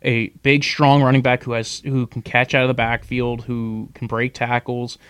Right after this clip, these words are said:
who can make stuff go. Like, he was behind one of the worst offensive lines. Imagine behind a good one. So the Colts would make sense. I think he would make sense on the Buccaneers, who don't really have anybody over there. Um,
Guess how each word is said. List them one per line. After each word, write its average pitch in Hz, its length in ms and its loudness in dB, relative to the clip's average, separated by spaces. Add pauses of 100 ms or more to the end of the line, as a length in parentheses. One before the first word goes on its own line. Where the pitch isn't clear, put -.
(200)
who 180 100 6
can 160 180 8
make 180 240 4
stuff - 340 2 (260)
go. 151 240 0
Like, 160 240 -2
he 262 180 4
was 240 180 4
behind 156 340 4
one 147 120 2
of 131 40 -2
the 127 60 2
worst 151 340 -2
offensive 127 460 -2
lines. 120 220 -4
Imagine 156 360 2
behind 135 300 2
a 110 40 -6
good 170 400 -2
one. - 360 -8 (560)
So 139 320 6
the 127 80 2
Colts 175 460 -4
would 160 80 0
make 160 240 0
sense. 143 580 0 (300)
I 117 220 0
think 143 160 2
he 160 100 6
would 151 120 4
make 143 200 -2
sense 139 360 0
on 139 100 4
the 135 60 4
Buccaneers, 127 580 4
who 123 80 -2
don't 117 220 -2
really 123 180 0
have 120 240 -2
anybody 123 420 -2
over 120 300 -4
there. 120 640 -2
Um, 107 560 -4